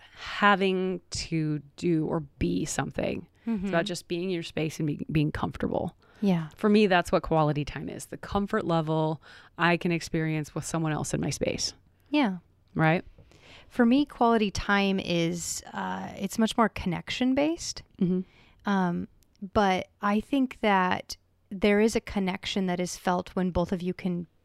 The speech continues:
Speaker 2: be in each other's space without necessarily always needing to talk about something, like you said, or pull something apart. Or
Speaker 1: Right. You might not have anything that needs to be pulled apart. And that might not be the,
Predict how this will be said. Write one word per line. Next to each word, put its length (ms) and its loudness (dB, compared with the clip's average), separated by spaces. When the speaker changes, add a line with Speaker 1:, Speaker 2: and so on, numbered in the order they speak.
Speaker 2:
be 220 0
in 120 2
each 220 -2
other's 280 0
space 440 -2
without 280 -2
necessarily 360 0
always 320 -2
needing 280 0
to 80 -2
talk 240 -6
about 240 -6
something, 360 -6
like 200 -8
you 60 -4
said, 200 -6
or 80 -4
pull 220 -2
something 280 -4
apart. 460 -2
Or 40 -2
Speaker 1:
Right. 280 -4
You 80 0
might 220 0
not 160 2
have 280 0
anything 460 -2
that 120 -4
needs 220 -4
to 60 -10
be 100 0
pulled 220 -6
apart. 340 -4
And 200 -4
that 160 -4
might 200 -2
not 220 0
be 160 0
the, 160 -4